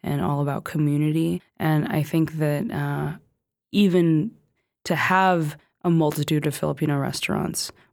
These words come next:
would be great because it would mean a multitude of Filipino businesses. And I think that that kind of economic support, um, is, in-,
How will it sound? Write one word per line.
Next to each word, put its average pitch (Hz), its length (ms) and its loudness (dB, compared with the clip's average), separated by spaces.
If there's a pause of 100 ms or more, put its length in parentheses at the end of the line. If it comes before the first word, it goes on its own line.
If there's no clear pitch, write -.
would 165 140 0
be 160 80 2
great 160 460 0
because 156 260 -2
it - 80 -6
would 147 120 0
mean 156 160 4
a 143 60 2
multitude 147 560 0
of 139 100 -4
Filipino - 520 -6
businesses. 147 800 -6 (500)
And 147 140 -2
I 139 100 0
think 151 400 -2
that - 260 -4
that 151 360 -2
kind 156 200 -2
of 143 100 -2
economic 151 500 -2
support, - 500 -6 (480)
um, 151 520 -6
is, 160 340 -6
in-, 147 240 -6